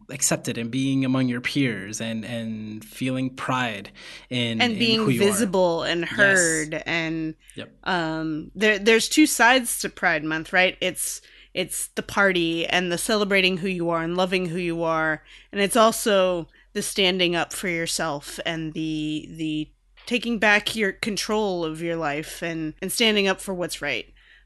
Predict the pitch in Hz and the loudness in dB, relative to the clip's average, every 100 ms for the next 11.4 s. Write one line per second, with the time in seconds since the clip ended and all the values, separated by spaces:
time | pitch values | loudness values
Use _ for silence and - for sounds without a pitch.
0 | - 160 151 147 147 160 165 190 175 185 | -12 -8 -6 -6 -6 -6 -6 -6 -4 -2
1 | 185 160 160 - - - 160 123 - 196 | -2 -4 -12 -18 -16 -10 -8 -8 -8 -6
2 | 160 - 175 160 - 160 156 147 147 - | -4 -4 -6 -6 -6 -6 -4 -6 -8 -14
3 | - 170 165 - - 151 151 151 - 147 | -12 -8 -8 -10 -8 -6 -6 -8 -10 -12
4 | - 160 151 151 151 151 - - 156 151 | -10 -10 -8 -6 -6 -8 -10 -10 -10 -6
5 | 196 165 156 151 156 156 143 - - - | -4 -2 -2 -4 -6 -8 -8 -10 -18 -20
6 | - - - 202 180 190 - 175 147 151 | -20 -20 -4 -2 0 -2 -2 -6 -6 -8
7 | 147 - 170 160 156 156 156 - - 156 | -10 -4 -4 -2 -4 -6 -6 -8 -6 -6
8 | 151 131 - - - - 165 156 - 208 | -6 -10 -14 -18 -16 -10 -8 -4 -2 0
9 | 185 170 175 165 139 - _ _ 175 170 | 2 0 -2 -4 -6 -12 _ _ -16 -10
10 | 180 185 180 185 170 165 - 170 - 175 | -4 -2 -2 -2 -6 -6 -8 -8 -4 -4
11 | - - - | -4 -8 -14